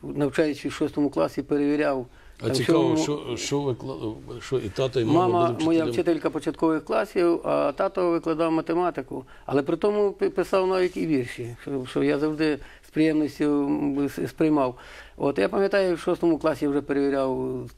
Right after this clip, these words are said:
Speaker 1: е, ч-, ч-, третього, четвертого класу, е, зошити мама довіряла мені. Ось, от, от таке.
Speaker 2: Словом, допомагав мамі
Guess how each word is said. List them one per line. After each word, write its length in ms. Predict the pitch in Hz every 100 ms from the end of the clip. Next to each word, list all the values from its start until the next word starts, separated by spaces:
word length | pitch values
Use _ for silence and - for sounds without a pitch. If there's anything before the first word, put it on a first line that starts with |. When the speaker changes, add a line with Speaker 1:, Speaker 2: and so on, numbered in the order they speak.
| 143
Speaker 1:
е, 80 |
ч-, 220 | 127 - 131
ч-, 200 | - 139
третього, 360 | - 165 160 139
четвертого 420 | 139 151 143 135
класу, 460 | 127 139 123 139 123 - - - -
е, 160 | 131 131
зошити 540 | 170 185 175 170 156 143 151 139
мама 300 | 143 147 147
довіряла 440 | 139 139 143 143 139
мені. 320 | 139 135 123 - - - - -
Ось, 320 | - 135 135
от, 220 | 247 190 -
от 160 | 185 180
таке. 380 | 170 156 139 131
Speaker 2:
Словом, 240 | 135 120 113
допомагав 580 | 120 135 131 120 131
мамі 300 | 127 127 131